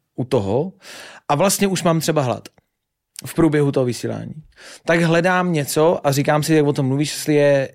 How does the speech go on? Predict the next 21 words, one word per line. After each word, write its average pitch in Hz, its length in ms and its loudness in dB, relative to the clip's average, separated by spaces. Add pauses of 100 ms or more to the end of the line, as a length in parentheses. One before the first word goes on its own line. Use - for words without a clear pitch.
(100)
jestli 151 260 2
je 185 80 2
OK 147 260 0 (200)
třeba 143 300 0
si 151 140 -4
udělat 139 260 2
protein 107 560 -6
ráno 135 400 0
k - 60 -8
snídani 131 400 -2
a - 80 0
pak - 280 -2
si - 160 0
dát 131 260 0
ještě 139 200 -2
ty 135 120 0
vajíčka 127 360 -2
v 131 40 0
rámci 127 260 -2
těch 120 140 -6
krabiček. 113 500 -8